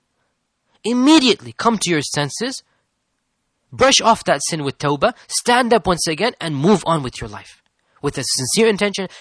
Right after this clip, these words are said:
never to return to that sin again. And if it happens again, same thing. Again, the same thing. Over and over again,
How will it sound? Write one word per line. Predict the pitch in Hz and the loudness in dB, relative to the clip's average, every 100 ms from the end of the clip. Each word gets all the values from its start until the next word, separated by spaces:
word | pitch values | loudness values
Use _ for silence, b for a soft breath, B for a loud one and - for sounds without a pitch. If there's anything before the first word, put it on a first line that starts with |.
| - | -12
never | 113 180 185 185 | 0 0 2 -2
to | - | -4
return | 131 156 165 | -6 -4 -4
to | 139 | -4
that | 135 - | -6 -8
sin | 139 | -10
again. | 117 101 95 _ _ - | -12 -16 -20 _ _ 0
And | 214 | 4
if | 262 | 4
it | 262 | 4
happens | 262 254 220 | 4 4 2
again, | 233 214 277 240 b b _ | 2 4 4 2 b b _
same | - 151 139 | -2 -2 -4
thing. | - 98 b b | -6 -12 b b
Again, | 185 151 262 269 b _ | -2 2 2 2 b _
the | 139 | -4
same | - 156 | -2 -2
thing. | 123 113 - | -2 -10 0
Over | 254 294 240 | 2 4 4
and | 254 | 2
over | 269 240 | 2 2
again, | 233 285 | 0 0